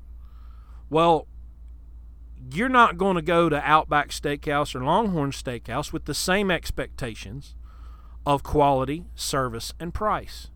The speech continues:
You're getting more for your money at the steakhouse than you are at the McDonald's. And, and even further,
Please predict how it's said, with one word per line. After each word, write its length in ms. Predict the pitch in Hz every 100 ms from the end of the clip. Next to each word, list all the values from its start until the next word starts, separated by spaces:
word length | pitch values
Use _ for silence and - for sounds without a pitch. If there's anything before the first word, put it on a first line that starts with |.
| - -
You're 220 | 135 156
getting 420 | 131 180 185 180
more 360 | 170 202 170 156
for 200 | - 143
your 220 | 156 156
money 460 | 175 202 127 160 - - - - - - - - 147
at 180 | 156
the 60 | 143
steakhouse 920 | - 190 196 - 135 101 143 - - - -
than 220 | - 135 143
you 160 | 165
are 320 | 117 123 131 139
at 180 | 120 -
the 60 |
McDonald's. 720 | 131 151 175 180 98 - - - - - - - - -
And, 300 | 135 143 139
and 200 | 127 135
even 260 | 139 139 139
further, 560 | - 165 180 143 156